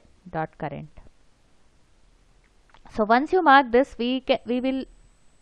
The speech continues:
try to find out the magnetic field inside the toroid and inside the open space of the toroid and outside the toroid. We'll take these cases one by one.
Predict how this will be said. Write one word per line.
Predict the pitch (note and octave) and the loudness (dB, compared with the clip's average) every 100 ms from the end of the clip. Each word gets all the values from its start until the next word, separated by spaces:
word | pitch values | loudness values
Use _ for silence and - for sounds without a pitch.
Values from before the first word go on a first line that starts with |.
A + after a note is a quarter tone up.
| - | -6
try | - A#3 | 0 2
to | D#4 | 2
find | D4+ B3+ | 0 2
out | C4+ C4+ | 2 2
the | C4 | 0
magnetic | G3+ G#3 A3+ B3 | 0 0 -4 -6
field | C4 C#4 - _ - - _ - | -4 -4 -6 _ -20 -20 _ -6
inside | A#3+ C4+ C4+ | -4 2 2
the | C#4+ | 2
toroid | C#4+ A#3+ A3+ C4 G4+ - - _ _ _ - _ | 2 4 6 6 4 -6 -20 _ _ _ -20 _
and | - A3 A3 - | -4 -2 -4 -6
inside | A#3+ C#4+ C#4 | -4 2 4
the | C#4 | 4
open | G3 A#3 C4+ C4+ | 2 2 2 -2
space | - - G#3+ E3 - - - - - - _ _ - _ _ G3+ | -2 0 2 0 -4 -16 -20 -20 -20 -20 _ _ -20 _ _ -8
of | G3+ | -4
the | A#3 | -4
toroid | A3+ G#3+ A3 D#4+ - _ _ | 2 4 4 2 -4 _ _
and | G#3 G#3 | -6 -4
outside | F#3 G3+ - G#3+ G#3+ | -2 -4 -2 0 4
the | F#4+ B4 _ - - - | 4 4 _ -20 -12 -4
toroid. | F3 D3+ D3 - | -2 -2 -4 -4
We'll | A#3+ C4 | -4 -2
take | D#4 D4 | -2 -2
these | C#4+ C#4+ | -4 -6
cases | - G#3+ G#3+ A#3+ | -4 -4 -2 -4
one | F#3+ E3+ F3+ | -4 -4 -2
by | F3 | -2
one. | C#3 C3+ | -2 -8